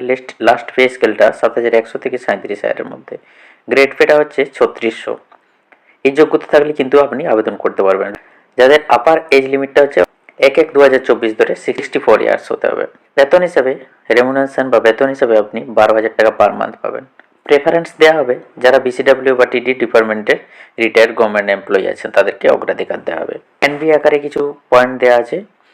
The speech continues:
এখানে বলা আছে, নিচে দেওয়া আছে এই অ্যানেক্সার ফরম্যাটটি। এই ফর্মটা আপনি ভালোভাবে ফিল আপ করে সঙ্গে হচ্ছে সমস্ত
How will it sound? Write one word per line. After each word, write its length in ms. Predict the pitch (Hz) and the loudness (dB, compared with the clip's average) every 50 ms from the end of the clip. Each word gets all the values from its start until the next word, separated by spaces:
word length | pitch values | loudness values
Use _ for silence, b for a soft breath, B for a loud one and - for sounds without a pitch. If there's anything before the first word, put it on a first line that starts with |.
| b b b b b _ _ _ _ _ _ _ _ - | b b b b b _ _ _ _ _ _ _ _ -8
এখানে 180 | 131 - 170 170 165 160 | -6 -4 -4 -4 0 2
বলা 120 | 170 170 165 151 | 4 4 4 4
আছে, 140 | - 127 120 - 165 - _ _ - 139 135 | 2 -4 -8 -8 -10 -20 _ _ -10 -8 -8
নিচে 160 | 131 131 - 123 117 | -6 -2 0 2 4
দেওয়া 120 | 113 113 110 | 4 4 4
আছে 120 | 110 - 151 151 | 2 0 -4 -4
এই 40 | 131 | -2
অ্যানেক্সার 340 | 117 113 113 113 - 110 - - | -2 -2 -4 -2 -4 -4 -2 0
ফরম্যাটটি। 420 | 107 104 104 107 107 - - - 95 - _ _ _ _ _ - | 0 0 0 -2 -8 -6 -10 -10 -10 -10 _ _ _ _ _ -10
এই 40 | 113 - | -6 -2
ফর্মটা 280 | 143 139 143 139 151 156 151 147 - - - - | 0 0 0 2 2 2 2 0 -2 -8 -4 -4
আপনি 140 | 123 127 139 123 123 | -2 -2 -2 0 2
ভালোভাবে 320 | 123 123 127 127 131 135 131 - | 4 4 6 6 4 4 2 2
ফিল 120 | 131 123 123 | 2 2 2
আপ 60 | - - - | 2 2 0
করে 140 | 135 - 220 214 - _ _ - | 0 0 0 -2 -4 _ _ -4
সঙ্গে 240 | 120 113 117 117 120 123 | -4 -4 0 0 0 0
হচ্ছে 220 | 123 - - 147 - - - - | 0 -2 -8 -10 -10 -10 -10 -6
সমস্ত 260 | - 117 117 117 - | -2 -2 -2 -2 -2